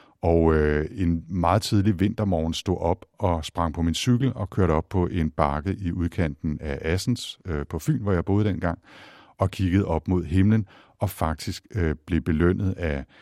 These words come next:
øh, skyfri himmel, og kunne se den her fjerne rejsende, der var på vej forbi jorden, nemlig Hallis komet.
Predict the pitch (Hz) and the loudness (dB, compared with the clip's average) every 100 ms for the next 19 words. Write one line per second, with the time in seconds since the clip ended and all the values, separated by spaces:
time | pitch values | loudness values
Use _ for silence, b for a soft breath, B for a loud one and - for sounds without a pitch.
0 | B - 80 - 123 117 120 95 - - | B -8 -6 -2 0 0 -2 -2 -6 0
1 | 107 117 135 110 _ - 87 80 78 - | 2 4 4 0 _ 0 2 2 -2 0
2 | 101 87 - 117 101 - 85 82 92 92 | 0 2 0 0 0 -4 -4 0 -2 -2
3 | b b b _ - 73 71 80 92 73 | b b b _ -10 -4 -2 0 0 0
4 | 87 - 113 85 78 76 85 82 98 - | 0 0 2 2 0 -2 0 0 0 -4
5 | 87 98 85 98 104 98 76 76 85 b | -2 -2 0 0 2 0 0 0 -4 b
6 | b b - 76 76 87 - - _ _ | b b -10 -4 -2 -2 -4 -12 _ _
7 | - 82 82 82 - | -4 0 2 0 -6